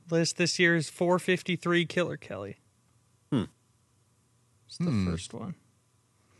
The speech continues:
Speaker 3: Nick
Speaker 1: But I
Speaker 3: Aldis,
Speaker 1: also see
Speaker 3: number thirty.
Speaker 1: five hundred Lulu Pencil, which
Speaker 2: I don't know who that is.
Speaker 1: not a clue.
Speaker 2: No.
Speaker 3: Yeah. Okay. At one time,
Speaker 1: Swoggle is four ninety-four.
Speaker 3: Yeah.
Speaker 2: Huh.
Speaker 3: <laughs> At one time,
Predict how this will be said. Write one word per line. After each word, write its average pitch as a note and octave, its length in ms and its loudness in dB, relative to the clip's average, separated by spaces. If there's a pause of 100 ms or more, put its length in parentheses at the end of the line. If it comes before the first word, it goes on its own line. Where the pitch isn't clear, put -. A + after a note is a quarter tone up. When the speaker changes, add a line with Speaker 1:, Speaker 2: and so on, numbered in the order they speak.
(100)
Speaker 3:
Nick D3+ 180 2
Speaker 1:
But D3+ 200 10
I A#3 120 10
Speaker 3:
Aldis, A3+ 60 8
Speaker 1:
also A#3+ 360 6
see A#3 220 4
Speaker 3:
number C3 100 2
thirty. G3+ 260 8
Speaker 1:
five F3+ 100 0
hundred G#3 360 4
Lulu F#3 360 2
Pencil, F3 560 0
which - 500 -4 (160)
Speaker 2:
I G2 60 -6
don't E2+ 120 -4
know D#2 100 -12
who E2+ 100 -10
that D#2 100 -8
is. F#2+ 60 -8
Speaker 1:
not G3 200 8
a F3+ 40 2
clue. - 340 -8
Speaker 2:
No. F#2 220 -10 (1300)
Speaker 3:
Yeah. G#2+ 400 4
Okay. B2 280 6 (200)
At D#3+ 220 6
one G#3 320 4
time, A2 540 4
Speaker 1:
Swoggle F#3+ 680 6
is D3+ 120 0
four F#3 240 4
ninety-four. E3 420 4
Speaker 3:
Yeah. C3+ 520 6 (100)
Speaker 2:
Huh. C3 200 6 (180)
Speaker 3:
<laughs> C#3+ 180 4 (120)
At D#3 160 8
one F3+ 360 2
time, A#2+ 600 2